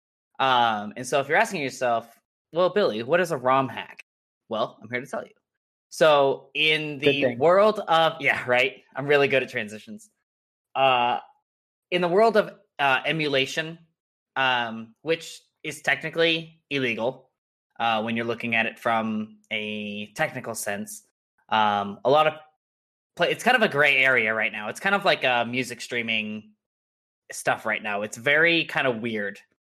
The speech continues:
Speaker 1: Um, <clears throat> but when you emulate something, uh, it basically means that you have a software that is pretending to be a video game console.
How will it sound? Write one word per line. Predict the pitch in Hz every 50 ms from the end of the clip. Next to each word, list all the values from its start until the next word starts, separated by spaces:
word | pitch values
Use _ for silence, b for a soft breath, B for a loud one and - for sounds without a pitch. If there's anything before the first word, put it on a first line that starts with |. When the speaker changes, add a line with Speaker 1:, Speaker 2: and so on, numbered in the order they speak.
| _ _ _ _ _ _ _ _ -
Speaker 1:
Um, | 131 135 127 120 113 107 104 107 110 - _ _ _ _ _ _ _ _ -
<clears throat> | 220 240 - - 214 196 180 160 139 139
but | - 226 208 175 165 - -
when | 156 156 160
you | 170 202 220 220 226 226 220 - - - -
emulate | 190 190 185 160 143 131 123 120 - -
something, | 123 113 107 - 120 143 180 - _ _ _ _ _ _ _ _ _ _ _ _ _ _ _ _ _ _ _
uh, | 131 131 131 123 120 117 113 113 - -
it | 135 135
basically | 175 214 208 - 214 190
means | 165 156 147 139 135
that | - -
you | 143 156 165
have | 170 175 170 170 165 165 - -
a | 131 131 127 127 123 123 120
software | - - - 202 190 - - - 107 104 104 104 107 113 b b b b b _ _ -
that | 139 135
is | 131 123 -
pretending | - - 135 139 - - 190 190 180 165 165 160 160 151
to | 147 151
be | 127 139 135 131
a | 127
video | 117 123 120 117 113
game | 107 107 101 107
console. | - 107 95 - - - - - - -